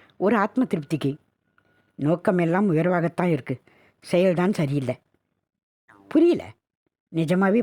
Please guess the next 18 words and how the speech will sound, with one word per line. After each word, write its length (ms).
புரியலையா?" 400
"சரி, 380
கம் 220
அவுட், 280
வெளிப்படையா 520
பேசுங்க. 320
கல்யாணமான 580
பொண்ணு, 380
மாப்பிள்ளை, 480
வாத்தியார், 460
சடங்குன்னு 400
எடுக்கிறத 320
விட்டுட்டு 440
பர்டிகுலராக 540
ஒரு 140
நபரை 280
அதிகம் 280
காட்டியிருக்கீங்களே, 720